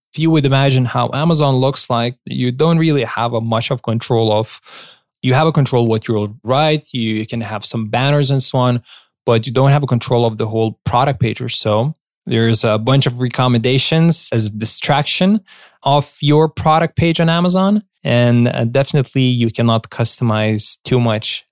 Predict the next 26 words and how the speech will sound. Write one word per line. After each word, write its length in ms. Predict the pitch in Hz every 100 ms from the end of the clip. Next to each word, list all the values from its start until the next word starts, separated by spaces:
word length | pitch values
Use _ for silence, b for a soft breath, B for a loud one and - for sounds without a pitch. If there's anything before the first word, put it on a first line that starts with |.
| -
there. 440 | 110 110 107 104 -
And 400 | 113 107 107 107 B B B B
pretty 160 | - 120
much 240 | 117 113
reviews 500 | 117 117 113 113 -
plays, 640 | - 117 107 104 - - - -
as 140 | 104
I 80 | 104
said, 320 | 98 - 104
the 80 | 104
biggest 600 | 107 113 107 107 - - _ _ _ -
impact 520 | 120 113 110 104 -
in 120 | 113
general. 560 | 104 107 104 101 104 123 _
And 100 | 131
customers 380 | 113 110 131 135
are 120 | 156
looking 260 | 165 165 160
for, 420 | - 160 160 160
like, 240 | 151 147 -
the 120 | 135
cheapest 460 | 127 139 139 135 -
price 260 | 147 143
there 180 | 123 113
as 140 | 110 117
well. 300 | 120 113